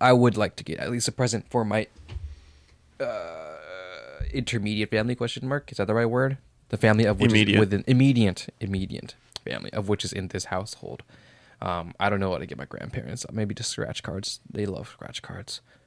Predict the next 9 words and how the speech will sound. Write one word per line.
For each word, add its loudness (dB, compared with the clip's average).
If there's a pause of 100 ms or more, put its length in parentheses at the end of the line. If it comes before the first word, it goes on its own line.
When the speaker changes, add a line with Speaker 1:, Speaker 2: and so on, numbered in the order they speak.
(380)
Speaker 2:
<laughs> -12
Buy 2
them 0
a, 0 (200)
a -4
gift -6
card -6
for -6
Alani -4